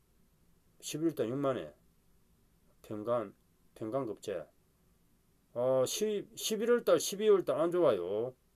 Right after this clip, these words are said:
잘못하면은, 어, 서가시겠는데. 역만대 십일월 달. 자, 이 사주가 구십일 세부터 안 좋을 가능성이 있어요. 구십.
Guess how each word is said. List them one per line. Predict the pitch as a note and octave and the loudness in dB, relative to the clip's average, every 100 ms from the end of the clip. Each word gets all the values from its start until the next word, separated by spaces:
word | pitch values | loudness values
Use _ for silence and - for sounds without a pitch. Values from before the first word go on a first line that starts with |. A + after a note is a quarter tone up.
| _ _ | _ _
잘못하면은, | - A2 A#2+ C3 C#3 F#2+ A2 C3 _ _ _ _ _ _ _ _ - | -8 -6 -4 -2 -4 -6 -8 -10 _ _ _ _ _ _ _ _ -20
어, | F2 D#2 _ _ _ | -20 -20 _ _ _
서가시겠는데. | - - C#3 A2 - F#2 F2 D#2 D#2+ F2+ - _ _ _ _ _ _ B2+ | -12 -6 -4 -4 -6 -10 -12 -14 -14 -14 -16 _ _ _ _ _ _ -4
역만대 | D3+ D#3 D3 G2+ | 0 2 2 -2
십일월 | - G#2 G2+ G2 | -6 -8 -8 -8
달. | D#2+ D#2 - _ _ _ _ _ _ _ _ _ _ _ _ _ _ _ _ _ | -10 -12 -14 _ _ _ _ _ _ _ _ _ _ _ _ _ _ _ _ _
자, | - D3+ D3 E3 | 0 6 6 6
이 | G#3+ | 0
사주가 | G#3 A3 A3+ A3 F#3+ E3 D3+ C3 A2+ G#2 E2+ E2 D#2+ - | 2 2 4 2 0 -2 -4 -4 -2 -2 -4 -8 -16 -8
구십일 | A3+ A3+ A#3+ A#3+ | -4 -2 -2 -2
세부터 | A3+ A#3+ G3 - G2 - _ - | 0 0 0 -6 -8 -12 _ -8
안 | D3+ D#3+ | -6 -6
좋을 | F#3 F3+ C3 | -2 -2 -4
가능성이 | - G2+ F#2+ - D#2+ | -6 -8 -8 -12 -18
있어요. | D2+ C#2+ C#2+ D2 _ | -18 -20 -20 -20 _
구십. | - - | -20 -20